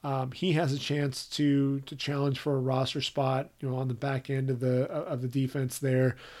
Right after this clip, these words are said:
Uh, I'm sorry, on the, the back end of the roster, uh, and potentially get a roster spot. I look at the, at, at the Bengals, and, uh, the Bengals up front,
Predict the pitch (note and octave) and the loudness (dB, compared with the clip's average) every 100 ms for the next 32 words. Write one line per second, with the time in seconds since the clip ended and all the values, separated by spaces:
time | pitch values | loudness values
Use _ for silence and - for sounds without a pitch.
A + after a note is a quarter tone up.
0 | - _ D#3 D3 C#3+ C#3+ D3 C3 C3 C3+ | -20 _ -6 -4 -2 0 2 2 2 2
1 | C3 C3+ C3 C#3+ C3+ D3 C3+ B2 B2+ C3 | 0 -2 0 0 2 0 2 2 2 2
2 | B2 C#3+ B2+ B2 _ _ _ _ - - | 0 0 0 -2 _ _ _ _ -20 -20
3 | - - - _ _ - B2 C3+ D3 C3+ | -20 -20 -20 _ _ -6 -2 0 0 -2
4 | C#3 D#3 - C3+ B2+ B2+ B2+ - C3 - | 2 0 2 2 4 4 2 0 -6 0
5 | C3 A#2 A#2+ - - - _ D#3+ D3 D3 | 0 0 -6 -16 -20 -20 _ -4 0 0
6 | C3+ D3+ C3 - D3+ D#3 C3+ B2+ D3+ E3+ | -2 -4 -4 -6 -8 -6 -6 0 2 6
7 | E3+ E3 D#3+ D#3 - - _ _ _ - | 8 8 8 2 -6 -12 _ _ _ -4
8 | C3 C3 C3 C3 A#2+ C3 G3 F3 D#3+ C#3+ | 0 2 4 4 2 0 -2 0 2 0
9 | - - C#3 C#3 | -2 2 4 4